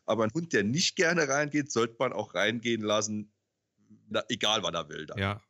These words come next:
Speaker 2: ja. Genau, bis, bis sich das so ga-, Ganze so ein bisschen gefestigt hat und der Hund, ich sag mal,
Speaker 1: Genau.
Speaker 2: wir, wir haben's ja hier mit einem jungen Hund zu tun,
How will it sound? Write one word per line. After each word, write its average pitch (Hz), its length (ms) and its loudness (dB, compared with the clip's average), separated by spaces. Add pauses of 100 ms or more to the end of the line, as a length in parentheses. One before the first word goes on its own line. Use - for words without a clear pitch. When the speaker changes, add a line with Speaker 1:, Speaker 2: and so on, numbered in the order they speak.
Speaker 2:
ja. 90 220 -8 (440)
Genau, 95 280 -2
bis, 117 260 -4
bis 135 160 -4
sich 147 140 -2
das 131 160 -2
so 143 100 -2
ga-, 123 120 -4
Ganze 139 340 -2
so 123 100 -2
ein 104 80 0
bisschen 127 300 -2
gefestigt 123 580 -4
hat 120 160 -2
und 117 120 -4
der 107 160 -2
Hund, 135 200 2 (220)
ich - 80 -20
sag 123 80 0
mal, 113 120 2
Speaker 1:
Genau. 82 100 -10
Speaker 2:
wir, 113 180 -6
wir 104 80 -2
haben's 120 200 -2
ja 117 60 0
hier 117 120 0
mit 120 100 0
einem 95 100 0
jungen 135 260 0
Hund 147 200 0
zu 139 140 -6
tun, 135 340 -2